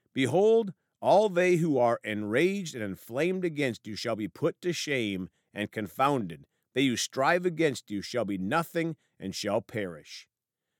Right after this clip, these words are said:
Folks, this passage says there is nothing to fear. Not just a few things to fear. No, nothing to fear. Those that are against Christians will be put to shame. Romans eight twenty-nine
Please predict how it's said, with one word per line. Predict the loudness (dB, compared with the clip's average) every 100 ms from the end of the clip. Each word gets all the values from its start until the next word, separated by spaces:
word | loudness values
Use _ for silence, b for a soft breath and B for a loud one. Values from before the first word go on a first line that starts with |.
| _
Folks, | 4 4 4
this | 0 0
passage | 0 0 2 2 -4 -4
says | -2 2 2 0 -4 -10 _ _ _
there | 0 2
is | 2
nothing | 2 4 2 2 0 -2
to | -2 -4
fear. | -2 -2 -2 -4 -12 _ _ _ _ _ -4
Not | 0 0 0
just | 2 2 2
a | -6
few | -2 -2 -2
things | 0 0 0 -6
to | -12
fear. | -8 -6 -6 -6 -8 -8
No, | -2 4 4 6 4
nothing | 2 2 0 0 -4 -4 -4 -8
to | -14
fear. | -14 -12 -14 -14 -20 _ _ _ _ _ _
Those | 6 6 6
that | 4 4
are | 4
against | 2 4 4 2 -6
Christians | -2 -2 -2 -6 -6 -6 -10 _ _ -10
will | -4
be | -4
put | -4 -8 -6
to | -10
shame. | -8 -8 -8 -12 -20 _ _ _ _ _ _ _ _ 4
Romans | 6 6 2 0
eight | 0 0
twenty-nine | -2 -2 0 2 2 2 2 2 0 -4